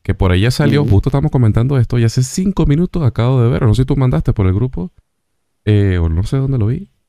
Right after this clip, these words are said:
Speaker 1: Ya viene la, la, la siguiente película.
Speaker 2: Claro.
Speaker 1: Antes de eso, ya va, veníamos de, eh, Destino Final, por ejemplo.
Speaker 2: Ok.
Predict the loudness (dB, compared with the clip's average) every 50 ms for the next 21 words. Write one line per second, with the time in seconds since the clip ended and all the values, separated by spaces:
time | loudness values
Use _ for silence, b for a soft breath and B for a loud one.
0 | _ _ -2 0 2 2 2 2 2 2 2 2 2 2 2 2 2 2 0 0
1 | 0 0 0 2 2 2 0 0 -2 -2 -2 -2 -2 -4 -6 -8 -8 -12 -14 _
2 | _ -2 -2 -2 -2 -4 -10 -18 -20 _ _ _ _ _ 0 0 2 2 4 4
3 | 4 4 4 2 0 -2 -2 0 2 2 4 4 2 2 0 0 2 2 2 4
4 | 4 4 4 4 4 2 0 -2 -2 0 2 2 4 4 4 4 2 2 2 2
5 | 0 -2 -4 -2 0 2 2 4 2 2 2 2 4 4 4 4 4 2 0 0
6 | -2 0 -2 -4 -6 -8 -12 -16 -18 _ _ _ _ _ _ _ _ _ -10 -8
7 | -6